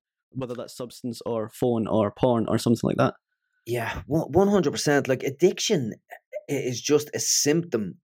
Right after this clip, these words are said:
Speaker 2: of an underlying problem. That's, that's literally all it is. So for me, and you find so many people with addiction issues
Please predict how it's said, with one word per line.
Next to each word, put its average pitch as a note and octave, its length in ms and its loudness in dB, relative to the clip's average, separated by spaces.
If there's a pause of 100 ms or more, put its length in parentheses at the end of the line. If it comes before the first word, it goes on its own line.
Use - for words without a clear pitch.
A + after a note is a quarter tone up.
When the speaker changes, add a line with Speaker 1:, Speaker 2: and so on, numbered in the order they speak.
Speaker 2:
of A#2+ 120 -2
an A2+ 140 -4 (100)
underlying A#2 580 0
problem. A#2+ 400 -2 (100)
That's, D3 280 -8
that's D#3 260 -2
literally D3 480 4
all A#2 220 4
it G2+ 100 -2
is. C#3 300 0 (400)
So C#3+ 240 4
for C#3 240 0
me, E3+ 260 2
and C3+ 100 -2
you C#3+ 100 0
find F#3 280 0
so F3+ 200 2
many D#3+ 140 0
people C#3 280 -2
with G2+ 100 -2
addiction C#3 460 -2
issues A#2+ 460 -6